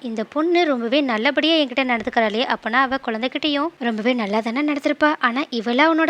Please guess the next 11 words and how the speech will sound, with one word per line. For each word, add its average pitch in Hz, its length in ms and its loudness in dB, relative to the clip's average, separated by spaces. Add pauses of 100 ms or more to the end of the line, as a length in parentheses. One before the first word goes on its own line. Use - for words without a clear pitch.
புருஷன்கிட்ட 320 440 0
இருந்து 302 400 2
குழந்தைய 247 380 0
வாங்கினான்னு" 285 340 2
சொல்லி 262 240 -2
கேட்க, 247 340 -2
உடனே 226 260 -2
தனமும், 233 400 -4
சச்ச, 269 320 -4
அவங்களா 233 400 -2
இல்ல. 254 400 0